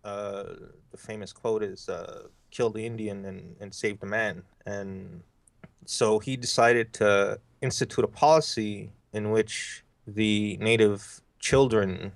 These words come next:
of, uh, tribes, basically everywhere across, uh, Canada, would be scooped up, uh, as young as four years old,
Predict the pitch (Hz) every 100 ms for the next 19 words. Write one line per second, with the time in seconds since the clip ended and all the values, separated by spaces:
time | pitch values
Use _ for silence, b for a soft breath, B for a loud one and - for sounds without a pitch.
0 | _ - 107 98 - 101 95 101 - 131
1 | 113 104 - 110 123 - 104 123 113 101
2 | 95 - 110 104 - - 101 90 110 110
3 | 101 95 95 101 98 92 95 - - 107
4 | 110 101 - _ 101 98 95 98 98 101
5 | 101 95 - - - - 113 107 95 107
6 | 101 98